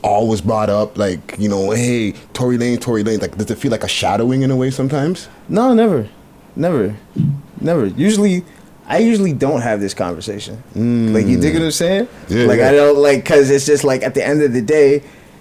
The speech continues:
Speaker 2: regardless of whoever my brother is,
Speaker 1: You s-
Speaker 2: people are just gonna judge you on the music.
Speaker 1: Mm-hmm.
Speaker 2: There's more people who would want it to be a situation where it's just like, "Yo, his brother's shit." Like, you dig what I'm saying?
Speaker 1: Yeah,
Speaker 2: Like,
Speaker 1: they're, they're waiting to
Speaker 2: and
Speaker 1: hate.
Speaker 2: maybe if I wasn't as nice as I am,
Speaker 1: Mm-hmm.
Speaker 2: and maybe, like, you dig what I'm saying,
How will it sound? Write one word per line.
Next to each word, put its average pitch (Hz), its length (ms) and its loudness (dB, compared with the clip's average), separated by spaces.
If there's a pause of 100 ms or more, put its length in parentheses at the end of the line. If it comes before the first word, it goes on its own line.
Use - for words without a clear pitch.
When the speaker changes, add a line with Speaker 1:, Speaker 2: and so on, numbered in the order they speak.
Speaker 2:
regardless 151 480 0
of 123 120 -4
whoever 135 420 -2
my 127 160 0
brother 110 360 -2
is, 120 280 -2 (1400)
Speaker 1:
You 170 100 0
s- 185 80 -2
Speaker 2:
people 175 160 0
are 147 80 4
just 131 200 -2
gonna 123 200 2
judge 123 260 -2
you 120 120 0
on 117 80 2
the 110 80 0
music. 110 340 -2 (180)
Speaker 1:
Mm-hmm. 95 300 -4 (380)
Speaker 2:
There's 160 240 0
more 156 200 0
people 143 380 -2
who 131 160 0
would 120 180 -2
want 131 340 0 (340)
it 131 140 -2
to 131 80 -4
be 127 140 0
a 120 40 -2
situation 127 640 -2
where 113 100 2
it's 110 220 -2
just 117 200 -4
like, 101 200 -2
"Yo, 113 160 2
his 117 120 0
brother's 110 300 -2
shit." - 320 -4 (960)
Like, 113 140 0
you 123 140 2
dig 139 160 2
what 143 80 0
I'm 139 100 2
saying? 110 540 2
Speaker 1:
Yeah, - 40 2
Speaker 2:
Like, 127 140 2
Speaker 1:
they're, 104 100 2
they're 110 160 0
waiting 120 220 2
to 123 80 0
Speaker 2:
and 151 140 2
Speaker 1:
hate. - 40 2
Speaker 2:
maybe 233 320 4
if 190 160 -2
I 208 120 0
wasn't 185 420 2
as 165 160 0
nice 143 320 0
as 175 140 0
I 143 140 0
am, 165 460 0
Speaker 1:
Mm-hmm. 101 320 -2
Speaker 2:
and 135 120 0
maybe, 165 340 0
like, 143 260 0
you 160 60 -2
dig 165 180 0
what 175 80 -2
I'm 165 80 -2
saying, 175 300 -2